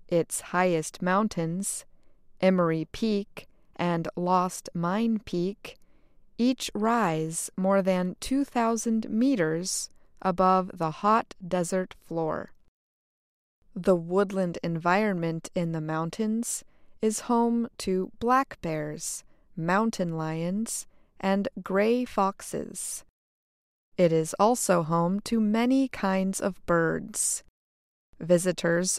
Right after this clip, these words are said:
are drawn to the park because of its rare and unique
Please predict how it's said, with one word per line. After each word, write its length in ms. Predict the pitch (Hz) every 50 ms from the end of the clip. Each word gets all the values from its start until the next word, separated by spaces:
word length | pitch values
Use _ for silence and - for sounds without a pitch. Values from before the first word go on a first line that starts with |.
| -
are 240 | 214 208 214 214 208 - 196 -
drawn 420 | - 202 202 226 262 294 302 285 254
to 140 | - - 180
the 140 | 160 170 160
park 640 | - - - 175 175 180 226 - _ - - - - - - - - - -
because 420 | - 202 190 - - 214 208 190 196
of 180 | 208 190 175
its 260 | 202 196 185 - - -
rare 560 | - 170 165 190 202 220 233 247 254 254 262 - -
and 280 | - 214 214 214 208 196
unique 720 | - 190 196 202 196 202 233 277 247 208 208 - - -